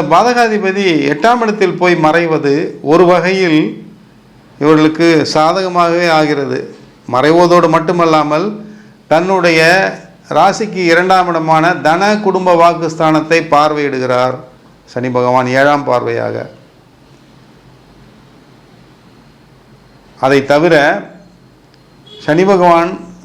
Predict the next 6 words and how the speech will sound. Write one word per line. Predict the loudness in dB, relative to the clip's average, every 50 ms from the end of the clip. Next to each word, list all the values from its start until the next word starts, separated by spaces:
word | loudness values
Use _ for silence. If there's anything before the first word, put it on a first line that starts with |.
| -6 -4
தன்னுடைய | -2 0 2 2 2 2 2 2 0
பத்தாம் | -2 -2 2 2 2 2 2 2
பார்வையாக | 0 0 0 0 0 2 2 2 0 0 0 0 0 -2 -2 -4 -10 -16 -20 -20 _ _ _ _ _ _ _ _ _ _ _ _ _ _ _ _ _ _ _ _ _ _ _ _ -20 _ _ _ -20 -20 _ _ _ _ _ _ _ _ _ _ _ _ _ _ _ _ _ -20 -10 -6
சிம்மராசிக்கு | -2 0 2 2 2 4 2 2 0 -2 -6 -6 -4 -2 -2 -2 -2 -4 -6 -12 -20 -20 -20 -20 -12 -6 -2 0
ஐந்தாம் | 0 2 2 2 2 2 0 0
வீடான | 2 2 2 2 0 0